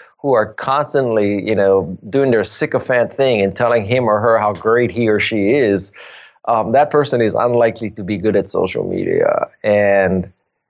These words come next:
and now the opposite case is, you know, when you have the P R person, the legal counsel, and the marketing person all go over the C E O's post before it gets out, then, you know, you have a different set of problems here. But, uh, generally speaking,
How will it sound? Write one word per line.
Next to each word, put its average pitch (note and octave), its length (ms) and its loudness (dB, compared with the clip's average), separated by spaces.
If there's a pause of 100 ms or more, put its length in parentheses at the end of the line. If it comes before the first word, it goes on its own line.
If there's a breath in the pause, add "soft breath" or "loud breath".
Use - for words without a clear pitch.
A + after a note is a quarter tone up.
(380)
and A#2 540 2 (380)
now C3 240 -2
the A2+ 120 0
opposite E3 480 0
case C3+ 280 0
is, A#2 160 -2
you B2 80 0
know, A2+ 160 4
when A2+ 180 2
you A#2 100 2
have A#2 360 2
the A2+ 80 -2
P C#3 220 -2
R C#3 220 4
person, C3 540 0
the A2 100 0
legal B2+ 420 -2
counsel, A2 800 0 (240 loud breath)
and A2 160 0
the - 20 0
marketing B2 400 -2
person A2+ 320 0
all B2 240 2
go B2 400 2
over A#2 240 2
the G2+ 160 -4
C A#2 300 -2
E A2 80 4
O's G#2+ 200 2
post A2+ 340 0
before G#2+ 340 0
it F#2+ 40 -4
gets G#2 220 0
out, C3+ 400 0
then, G#2 440 -6
you - 180 -14
know, F#2 160 0
you E2+ 220 -6
have A2 120 -2
a A2+ 60 2
different E3+ 280 -2
set A#2 140 2
of G2 100 2
problems F#2 460 0
here. F2+ 240 0
But, F#2+ 300 -2 (560 loud breath)
uh, A2+ 420 0
generally F3+ 400 0
speaking, C3+ 640 0